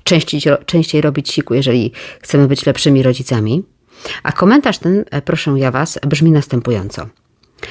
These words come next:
Pani Ago, wysłuchałam podcast. Ten temat jest tak bardzo potrzebny.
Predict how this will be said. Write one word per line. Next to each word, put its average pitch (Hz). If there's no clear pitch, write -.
Pani 247
Ago, -
wysłuchałam 226
podcast. -
Ten 190
temat 269
jest -
tak 214
bardzo 170
potrzebny. 117